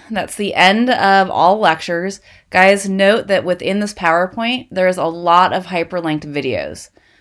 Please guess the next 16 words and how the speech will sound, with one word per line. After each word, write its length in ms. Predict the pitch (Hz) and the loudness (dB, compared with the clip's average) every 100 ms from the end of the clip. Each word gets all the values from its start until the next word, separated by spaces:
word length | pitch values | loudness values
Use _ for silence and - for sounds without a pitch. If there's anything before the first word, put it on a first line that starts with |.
| _ _ - | _ _ -2
I 340 | 160 165 165 160 | 4 4 2 -4
highly 680 | - - - 202 214 233 233 | -16 -16 -2 0 2 0 -2
recommend 760 | 196 185 202 170 160 170 220 180 | 0 -2 -2 -2 -2 -2 -6 -6
that 160 | 170 | -6
you 180 | 175 175 | -6 -6
watch 560 | 151 143 143 170 - - - | -4 2 2 2 -2 -8 0
all 240 | 165 170 | 2 2
of 80 | 170 | 0
those 200 | 170 165 | -2 -2
hyperlinked 580 | 160 151 156 147 139 147 | -6 -6 -6 -6 -6 -6
videos. 340 | 143 127 - | -4 -4 -4
Remember, 320 | 151 156 151 | -6 -4 -4
I 200 | - 170 | -2 -2
hyperlink 640 | 190 196 196 208 175 180 | -2 -4 -4 -6 -6 -6
them 200 | - 170 | -8 -8
in 420 | 123 139 156 233 | -6 -6 -4 -6